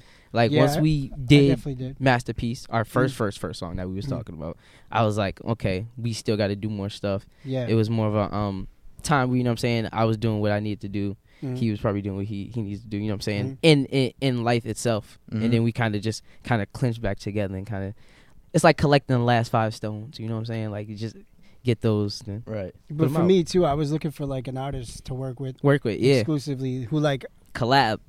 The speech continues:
Speaker 1: you
Speaker 2: like,
Speaker 1: know what I'm
Speaker 2: I
Speaker 1: saying?
Speaker 2: liked, you know what I mean?
Speaker 3: Yep.
Speaker 2: To kinda showcase myself as well, like, what I
Speaker 3: Yep.
Speaker 2: can do. Um, but somebody who I actually liked and believed in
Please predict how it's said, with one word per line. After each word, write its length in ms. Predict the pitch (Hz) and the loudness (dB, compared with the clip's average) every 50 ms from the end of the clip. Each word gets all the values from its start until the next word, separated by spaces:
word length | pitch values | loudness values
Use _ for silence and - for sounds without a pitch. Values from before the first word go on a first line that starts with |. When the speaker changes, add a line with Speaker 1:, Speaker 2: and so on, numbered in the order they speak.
| _ _ - | _ _ -8
Speaker 1:
you 60 | - | -2
Speaker 2:
like, 120 | - 147 135 | 0 2 2
Speaker 1:
know 60 | - | 2
what 0 | |
I'm 60 | 139 | 2
Speaker 2:
I 20 | 143 | 2
Speaker 1:
saying? 100 | 135 139 | 0 2
Speaker 2:
liked, 380 | 147 143 123 113 - - - - - - | 0 0 0 -4 -10 -14 -14 -14 -10 -6
you 120 | 156 139 | -4 -4
know 80 | 139 135 | -2 -2
what 60 | 135 | -2
I 40 | 131 | -2
mean? 240 | 135 135 147 156 - | -2 -4 -4 -4 -2
Speaker 3:
Yep. 240 | 127 127 117 101 - - - - - | 0 0 0 0 -2 -8 -20 -10 -6
Speaker 2:
To 100 | - 139 | -4 -2
kinda 260 | 143 147 143 143 127 | -2 -2 -2 -2 -4
showcase 460 | - - 165 151 131 - 147 139 110 | -4 0 0 -2 0 0 -2 -2 -2
myself 460 | 131 131 135 135 - - 139 131 113 | -4 -6 -6 -8 -8 -8 -8 -8 -8
as 140 | 123 117 110 | -10 -8 -6
well, 280 | 135 147 143 127 135 135 | -4 -4 -4 -4 -6 -8
like, 160 | 127 120 117 123 | -10 -10 -8 -8
what 100 | 131 120 | -6 -2
I 80 | 110 | 0
Speaker 3:
Yep. 140 | 113 107 98 | 2 2 2
Speaker 2:
can 80 | 120 113 | 0 -4
do. 200 | 113 117 120 120 - _ - - - - _ _ _ _ | -6 -8 -10 -10 -14 _ -20 -20 -20 -20 _ _ _ _
Um, 260 | - 127 127 123 117 120 | -8 -6 -6 -6 -8 -6
but 220 | 120 139 139 - | -6 -6 -6 0
somebody 260 | - 180 180 175 160 | 0 2 2 4 4
who 140 | 151 151 147 | 4 4 4
I 120 | 147 147 | 4 2
actually 320 | 143 143 123 - - 139 135 | 0 -2 -4 -6 -6 -4 -2
liked 300 | 131 135 131 127 - - | -2 -2 -2 -2 -4 -6
and 140 | 135 127 123 | -6 -6 -6
believed 340 | 123 123 131 135 131 123 | -4 -4 -4 -4 -4 -4
in 200 | 127 123 123 143 | -4 -6 -6 -8